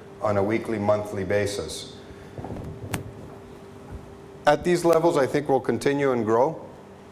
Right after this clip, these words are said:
and I still believe that the company is way over, is, is extremely undervalued. Here you have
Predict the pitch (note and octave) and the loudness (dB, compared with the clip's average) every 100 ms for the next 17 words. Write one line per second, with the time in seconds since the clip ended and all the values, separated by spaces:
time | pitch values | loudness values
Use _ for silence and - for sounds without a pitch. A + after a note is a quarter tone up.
0 | - A#2 A#2+ A#2 A#2 G#2+ - A#2+ A2 - | -4 0 2 2 2 -2 -2 2 2 2
1 | C#3 A#2+ A#2+ B2 A#2 A2 A2 A2 G#2 G#2 | 2 4 4 4 2 0 0 -2 -2 0
2 | G2+ F#2+ G#2 G#2+ G2+ G2+ - - - A#2 | 2 4 4 6 4 0 -4 -4 0 0
3 | G#2+ - - - - - - - A2+ F#2+ | 0 -4 -10 -16 -14 -14 -6 0 0 0
4 | - - - A2+ - C#3+ B2+ A2+ G#2+ G#2 | -10 -6 -2 -2 2 4 4 4 4 4
5 | F#2+ G2 G2 F#2 E2 - - - - - | 6 6 6 4 -2 -6 -10 -12 -18 -18
6 | - - - - - - - - - - | -18 -20 -20 -20 -20 -18 -18 -18 -18 -18
7 | - - - - - - - - - - | -18 -20 -20 -20 -20 -20 -20 -20 -18 -18
8 | - - - - - - - - - - | -18 -16 -16 -12 -10 -10 -12 -16 -20 -20
9 | - - - - - A3 A3 F#3 F3+ D#3+ | -20 -20 -18 -6 2 4 6 8 8 6
10 | - | -2